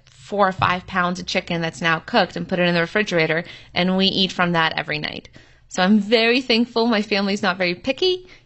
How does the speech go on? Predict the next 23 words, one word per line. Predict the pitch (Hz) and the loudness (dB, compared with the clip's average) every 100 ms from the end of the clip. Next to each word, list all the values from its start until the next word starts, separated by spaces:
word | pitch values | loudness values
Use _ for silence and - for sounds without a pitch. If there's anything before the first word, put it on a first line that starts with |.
| _ | _
Thank | 220 226 | 2 2
you, | |
John, | 247 233 233 294 359 - _ - | 2 2 2 0 -6 -18 _ -12
and | 202 | -2
thank | 208 262 | 0 0
you, | |
girls, | 226 226 233 311 370 - - - | 2 4 6 4 0 -12 -20 -20
for | - 226 | -6 0
not | 214 208 | 0 2
very | 208 202 | -2 -2
pi-, | 208 233 202 | -2 -2 -2
being | 185 214 208 | -2 0 0
very | 208 202 196 | -2 -2 -2
picky | 190 196 208 | -2 -4 0
about | 190 185 175 | 0 2 0
what | 180 - | -4 -6
we | 175 | -6
eat | - 208 | -4 -6
for | - 185 | -4 -4
dinner. | 185 247 262 262 | 0 2 2 0
So | 247 208 196 185 180 - | 0 4 4 4 0 -2
that | 214 220 | 2 2
eliminates | 220 220 202 196 185 185 - - | 2 0 0 0 0 -2 -8 -16